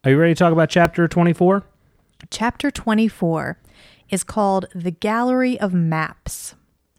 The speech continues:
Speaker 2: And in this chapter, we see Dalinar beginning to try and convince the other High Princes to try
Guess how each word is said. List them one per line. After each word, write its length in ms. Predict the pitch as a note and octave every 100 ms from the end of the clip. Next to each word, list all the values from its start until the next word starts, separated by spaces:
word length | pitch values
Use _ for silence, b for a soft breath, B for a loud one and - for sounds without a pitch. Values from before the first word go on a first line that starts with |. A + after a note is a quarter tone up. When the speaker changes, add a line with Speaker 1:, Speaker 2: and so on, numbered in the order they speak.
| _ b b b b b b b b _ _
Speaker 2:
And 100 | G#3+
in 80 | A3
this 140 | D4
chapter, 380 | - B3+ A#3 F#3+
we 140 | F3+ G3
see 220 | - F#3+
Dalinar 840 | G3 A#3 C4 F3+ D#3+ D#3+ - - _
beginning 420 | G3 B3 C#4+ D4+
to 100 | A#3+
try 480 | - - G3+ G3+ G3
and 260 | - F#3
convince 360 | F3 F#3+ F#3+ G3
the 140 | G3+ F3+
other 180 | F#3
High 260 | F3+ - F#3
Princes 460 | F#3 F3 F3+ D#3+ D#3+
to 100 | F#3+
try 520 | - A3 G#3+ A3+